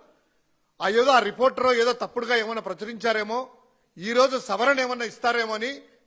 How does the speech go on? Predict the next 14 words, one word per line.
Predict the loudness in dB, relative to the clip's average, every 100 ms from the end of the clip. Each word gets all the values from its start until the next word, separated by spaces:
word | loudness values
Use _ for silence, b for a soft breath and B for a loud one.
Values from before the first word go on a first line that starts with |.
| -12
ఈ | -6
రోజు | -4 -4
పేపర్లో | -6 -6 -6 -6
చూసాము. | -8 -8 -8 -10 _ _ _ _ _ _ _ -14
ఏ | -4 -2
వన్ | -2 -6
జగన్ | -8 -4
అనేటువంటి | -4 -4 -4 -2
రాసింది | -2 -2 -8
మేము | -4 -6
తప్పు | -2
రాశాము, | -2 0 -2 -2 -4 -6 -12 b b -2
దాన్ని | -2
సవరించుకుంటాము | 0 -2 -2 -6 -8 -2 -2 0 -4